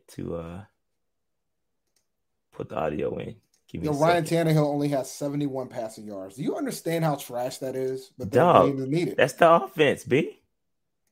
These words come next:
Speaker 2: This is why I don't play Tannehill.
Speaker 1: Everything go through Henry, dog. That's what y'all want. That's what y'all want us to be. <laughs>
Speaker 2: Like, everything goes through Henry.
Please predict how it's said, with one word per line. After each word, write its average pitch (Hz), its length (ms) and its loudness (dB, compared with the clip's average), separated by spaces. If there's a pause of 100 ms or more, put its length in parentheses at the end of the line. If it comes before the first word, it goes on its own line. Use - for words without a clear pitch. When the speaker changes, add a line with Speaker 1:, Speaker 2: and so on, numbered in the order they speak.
(440)
Speaker 2:
This 185 140 -8
is 170 100 -2
why 151 240 6
I 143 40 4
don't 135 140 0
play 131 120 -6
Tannehill. 107 540 -6
Speaker 1:
Everything 147 500 8
go 127 200 8
through 117 200 -4
Henry, 95 380 -4
dog. 85 360 -4 (400)
That's - 160 2
what 139 140 -6
y'all 123 240 8
want. 95 280 0 (460)
That's 127 140 -2
what 120 100 -12
y'all 113 200 4
want 107 140 -4
us 95 100 -10
to 95 80 -12
be. 85 200 -12 (680)
<laughs> - 60 -10 (4000)
Speaker 2:
Like, 76 340 -10 (240)
everything 147 540 2
goes 110 260 -14
through 117 180 -20
Henry. 104 380 -18